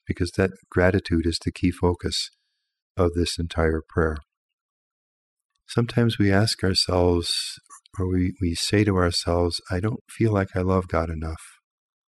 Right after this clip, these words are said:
and I don't know how to grow in the love of God.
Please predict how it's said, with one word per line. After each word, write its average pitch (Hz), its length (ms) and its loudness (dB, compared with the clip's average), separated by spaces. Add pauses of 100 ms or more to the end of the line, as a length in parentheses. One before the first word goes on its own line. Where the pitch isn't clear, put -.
(560)
and 95 140 2
I 92 80 4
don't 104 180 0
know 107 100 0
how 98 140 0
to 98 80 0
grow 87 380 4
in 82 140 -6
the 82 100 -4
love 82 220 -2
of 80 120 -4
God. 80 400 -4